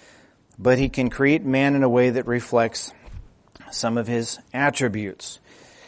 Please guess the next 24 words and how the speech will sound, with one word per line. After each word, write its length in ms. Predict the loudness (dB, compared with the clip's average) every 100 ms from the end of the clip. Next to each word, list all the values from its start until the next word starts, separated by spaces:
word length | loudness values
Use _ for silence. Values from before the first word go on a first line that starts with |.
| -20 _ _
And 460 | -2 0 2 0 -6 -18 _
there 240 | -4 0 0
are 60 |
a 20 |
number 340 | 2 2 4 6
of, 200 | 6 8
um, 260 | 6 6 -2 -10 -12 -20 _ _ _ _ _ _ _ _ _ _ _
parts 380 | -4 6 6 6
from 220 | 0 0
the 80 | 2
Westminster 520 | 4 2 2 -4 -4
Confession 560 | -6 -4 2 2 2 -2
that 80 | 0
we 160 | -2
can 160 | -4 -6
pick 260 | -4 -2 4
up 180 | 2
here. 340 | 4 0 0 -2 -12 -16 -20 -20 _ _ -14
One 320 | -2 0 2
that's 180 | 0 0
very 220 | 0 0
important 520 | -2 0 2 2 -2
is 240 | -2 -4 -2
in 360 | -2 -2 -4